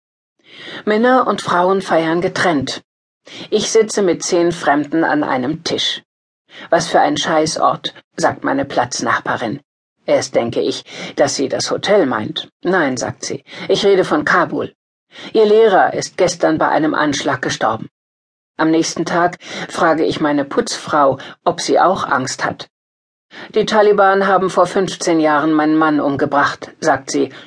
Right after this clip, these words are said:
während sie einen Teller abtrocknet. "Ich will keine Angst mehr vor ihnen haben." Mit den Anschlägen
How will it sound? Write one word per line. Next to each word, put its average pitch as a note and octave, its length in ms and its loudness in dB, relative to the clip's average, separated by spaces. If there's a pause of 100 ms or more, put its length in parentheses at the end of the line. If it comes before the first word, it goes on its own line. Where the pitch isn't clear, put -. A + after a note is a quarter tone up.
(140)
während C#3 300 2
sie - 80 0
einen C3+ 200 -2
Teller C3 320 0
abtrocknet. B2+ 640 -6 (480)
"Ich G#3 400 0
will F3 220 4
keine F3 480 0
Angst - 360 -4
mehr A#2+ 180 -2
vor B2 200 -2
ihnen A#2+ 300 -4
haben." B2 320 -4 (580)
Mit D3 240 -2
den B2+ 140 -2
Anschlägen D3+ 640 -2